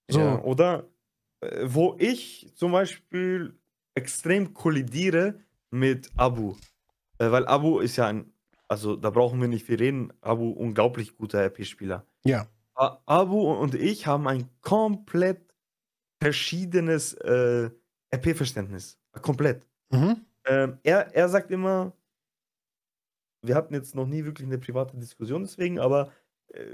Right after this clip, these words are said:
Speaker 2: wir wissen, dass wir da unterschiedlicher Meinung sind. Er sagt ja immer Zwölfer Ehre.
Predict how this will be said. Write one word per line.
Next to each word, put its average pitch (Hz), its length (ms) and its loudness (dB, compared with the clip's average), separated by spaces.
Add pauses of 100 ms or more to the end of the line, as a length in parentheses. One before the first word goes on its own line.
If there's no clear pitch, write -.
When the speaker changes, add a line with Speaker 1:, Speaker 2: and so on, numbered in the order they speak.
(100)
Speaker 2:
wir 131 400 -2
wissen, 156 340 -2
dass 110 240 -4
wir 117 80 -6
da 113 140 0
unterschiedlicher 110 760 -6
Meinung 98 300 -8
sind. 95 220 -16 (500)
Er 147 120 4
sagt 170 180 -2
ja 160 80 0
immer 151 160 0
Zwölfer 127 500 0
Ehre. 98 380 -4